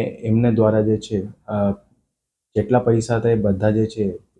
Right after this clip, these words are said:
એ પોલીસને સોંપવામાં આવેલ છે. એટલે લૂંટ ના જે આખી હકીકતનું જે ટોટલ સાત લાખ રૂપિયા હતા, એ મુદ્દામાલ રિકવર કરવામાં આવેલ છે અને જે ભોગ બનનાર છે, એ જ પોતે આરોપી નીકળેલ છે.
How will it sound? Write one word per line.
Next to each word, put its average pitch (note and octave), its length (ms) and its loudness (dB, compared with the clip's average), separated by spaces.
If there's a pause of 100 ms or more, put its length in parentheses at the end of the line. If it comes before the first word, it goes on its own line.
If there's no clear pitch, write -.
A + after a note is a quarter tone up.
એ G#2+ 320 0
પોલીસને G#2+ 640 -4
સોંપવામાં A2 460 -2
આવેલ G#2+ 180 2
છે. A#2+ 140 -10 (560)
એટલે A2+ 260 2
લૂંટ A#2 360 2 (280)
ના A#2+ 300 0
જે A2 260 -2
આખી A2 400 -4
હકીકતનું A2 680 -4
જે G#2+ 300 2 (120)
ટોટલ A2 280 0
સાત G#2 340 -4
લાખ G#2+ 120 -2
રૂપિયા G2+ 260 -4
હતા, G#2 240 -6 (540)
એ A2+ 140 4
મુદ્દામાલ A2 480 2
રિકવર G2+ 280 -2
કરવામાં A2+ 360 0
આવેલ A2+ 180 -2
છે A#2+ 240 -14 (460)
અને A2 200 4
જે A2+ 380 4
ભોગ G#2+ 240 0
બનનાર A2+ 340 2
છે, G#2 160 -6
એ A2+ 260 -4
જ A#2 140 -8
પોતે G#2 240 -2
આરોપી G#2 300 -2
નીકળેલ G#2+ 340 -2
છે. - 160 -20